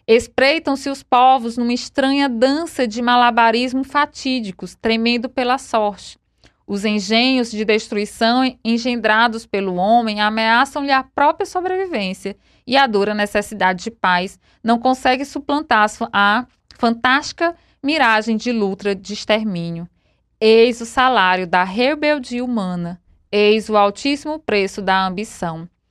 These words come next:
Atormentada, a tormenta desabará. A justiça divina, que dá a cada qual segundo as suas obras, não sus-,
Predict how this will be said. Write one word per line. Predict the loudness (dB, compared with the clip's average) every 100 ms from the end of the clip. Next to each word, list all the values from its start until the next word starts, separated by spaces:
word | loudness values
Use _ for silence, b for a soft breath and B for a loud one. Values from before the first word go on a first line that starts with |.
| b b b b b -4
Atormentada, | -2 2 2 2 0 2 4 4 4 2 2 -6 _ _ _ _ _ _ _ _ 0
a | 0
tormenta | 2 2 2 2 2 0 0 -2 -2 _ _ _ _ -6
desabará. | 2 4 4 4 4 4 4 2 -4 _ _ _
A | 0 0
justiça | 0 -2 -2 -2 0
divina, | 0 0 0 2 0
que | -2 -2
dá | 2 0
a | 0
cada | 0 2 0
qual | 2 4 4
segundo | 2 -4 -2 -2
as | -2
suas | -2 -2 0
obras, | 4 4 2 -2 -2
não | -2
sus-, | -2 -6 -6